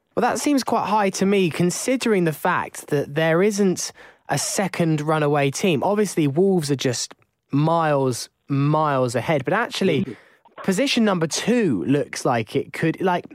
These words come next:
Speaker 1: eighty points you could be challenging for position number two.
Speaker 2: Yeah, I know what you're saying there, and, uh, you know, I mean, Wolves are pretty much guaranteed. Uh, I, I would say they're gonna be champions, obviously. Um, yeah,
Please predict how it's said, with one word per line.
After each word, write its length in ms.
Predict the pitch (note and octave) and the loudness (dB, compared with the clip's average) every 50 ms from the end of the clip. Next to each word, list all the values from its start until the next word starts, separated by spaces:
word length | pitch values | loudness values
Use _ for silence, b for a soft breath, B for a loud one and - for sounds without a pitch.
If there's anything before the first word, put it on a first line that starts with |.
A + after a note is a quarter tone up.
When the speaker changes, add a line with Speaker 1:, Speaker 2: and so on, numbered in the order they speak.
| A#3+ _ _ _ _ - | -20 _ _ _ _ -2
Speaker 1:
eighty 340 | A3+ B3 A3+ - - - E3 | 0 0 0 0 -2 -4 -4
points 500 | - - A3 A#3+ G#3+ E3 - - - - | -2 0 0 0 0 0 -2 -6 -8 -8
you 80 | C3 A#2+ | -8 -6
could 240 | - - C#3+ - | -4 -4 -4 -4
be 120 | - A#2+ A2+ | -4 -4 -4
challenging 680 | - - C#3+ C3 B2 B2 A#2 A2+ A#2+ A2+ A2 G#2+ G#2 B B B B B B | -4 -4 -2 -2 -2 -2 -2 0 0 0 0 -2 -4 B B B B B B
for 100 | - - | -6 -6
position 440 | C3+ C3+ C3+ D#3+ D#3+ - - C#3+ C#3 | -4 -2 -2 -2 -2 0 0 0 0
number 240 | C#3+ C3+ C3 B2+ B2+ | 2 0 0 -2 -4
two. 360 | - - F#3+ F#3+ D3+ F2+ - - - B B B B B B B B B B B B _ | -2 0 0 0 0 0 -2 -6 -12 B B B B B B B B B B B B _
Speaker 2:
Yeah, 300 | - B3+ B3+ A#3+ A#3+ C4 | 0 2 2 4 4 4
I 80 | C4 C4 | 4 2
know 120 | B3+ C4 | 2 2
what 100 | B3+ B3 | 2 2
you're 120 | A#3+ A3+ G#3 - | 2 2 0 -2
saying 280 | - A3 G#3 G3 F#3+ G3 | 0 0 2 2 2 2
there, 320 | G3 G3+ G#3 G#3+ G#3+ G3+ | 2 2 2 2 2 2
and, 320 | G3 F#3+ G3 F#3+ F3+ E3 | 2 2 2 2 2 2
uh, 140 | F#3 F3+ F3+ | 2 2 2
you 460 | F#3+ F#3+ G3 G3 F#3 F3+ - F3+ F3 | 4 4 4 4 4 2 0 0 0
know, 40 | C3+ | 0
I 60 | A#2+ | 2
mean, 200 | B2 C3 C#3+ C#3 | 2 4 4 4
Wolves 300 | C#3 D#3 D#3+ D3 C3+ - | 4 4 4 2 2 0
are 120 | B2 A#2 A2+ - _ _ - - - - - - | -2 -4 -4 -6 _ _ -20 -18 -14 -12 -6 -2
pretty 200 | - D#3+ C#3+ C#3+ | 0 2 2 2
much 180 | C#3 C#3 C3+ - - | 2 0 -2 -4 -4
guaranteed. 760 | D3 C#3 C#3 C3+ B2+ B2 B2 - D#3+ C#3 B2+ B2 A#2 - - | -4 0 2 2 2 2 2 0 0 2 2 0 0 -2 -2
Uh, 40 | B2 | 0
I, 320 | A#2 A2+ A2+ A#2 A#2+ A#2 A2 | 0 2 2 2 0 0 0
I 180 | A2+ A2+ A2 | 0 0 0
would 160 | G#2+ G#2 A2 - - | 0 -2 -4 -6 -4
say 220 | - A2 G#2+ G2+ - _ _ - | -2 -2 -2 -4 -6 _ _ -4
they're 120 | A#2 G#2+ | -2 -2
gonna 160 | G#2 G#2+ G#2 G#2 | 0 2 2 2
be 160 | G#2+ G#2 - - _ _ _ _ _ _ - - | 2 0 -2 -6 _ _ _ _ _ _ -12 -8
champions, 500 | B2+ A2 G#2 - A2+ G#2+ A2 A2+ G2 A#2 | -4 -4 -2 0 0 2 2 2 2 0
obviously. 380 | G#2+ F#2 - - - B2+ - B B B B B B B B - | -2 -2 -4 -4 -4 -4 -6 B B B B B B B B -4
Um, 260 | F3+ F#3 G3 G#3+ A3+ | -2 0 0 2 2
yeah, 160 | A#3 A3+ G3+ | 2 2 2